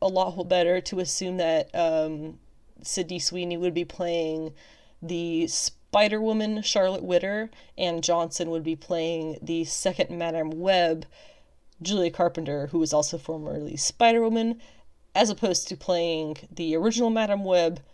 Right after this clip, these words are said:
Charlotte's grandmother, 'cause she's not, again, she's not old. <laughs>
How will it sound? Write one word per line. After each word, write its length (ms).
Charlotte's 500
grandmother, 680
'cause 260
she's 220
not, 300
again, 400
she's 180
not 160
old. 280
<laughs> 420